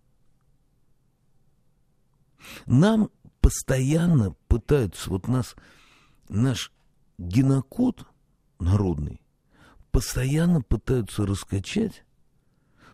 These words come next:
вот этими западными технологиями. Но случилось удивительное. Вот как Радио Свобода, предназначенное для действия вовне, американцы не учли,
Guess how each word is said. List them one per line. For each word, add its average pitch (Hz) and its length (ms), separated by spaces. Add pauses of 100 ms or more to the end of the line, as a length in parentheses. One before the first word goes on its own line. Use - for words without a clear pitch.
вот 107 140
этими 135 240
западными 113 600
технологиями. 113 840 (840)
Но 98 100
случилось 131 480
удивительное. 120 640 (720)
Вот 127 180
как - 320
Радио 156 380
Свобода, 147 640
предназначенное 98 1120
для 101 200
действия 101 520
вовне, 123 600 (1600)
американцы 123 600
не 131 120
учли, 92 540